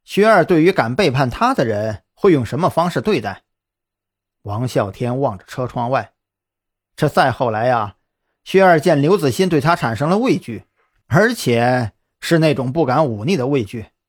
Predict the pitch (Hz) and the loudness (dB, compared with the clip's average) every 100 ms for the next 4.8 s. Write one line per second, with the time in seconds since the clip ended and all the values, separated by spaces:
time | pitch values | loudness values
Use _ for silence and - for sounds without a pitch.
0 | _ _ _ - 156 135 127 147 156 151 | _ _ _ 0 2 2 0 0 2 0
1 | - 95 165 170 117 104 95 _ _ _ | 0 -4 -4 -4 -6 -8 -14 _ _ _
2 | _ _ _ _ _ 156 160 165 170 147 | _ _ _ _ _ 0 2 4 4 4
3 | 151 127 160 131 104 165 120 - - 131 | 2 2 0 -2 0 0 -2 -6 -8 -4
4 | 127 107 151 185 156 110 80 | -4 -2 -2 0 -2 -4 -12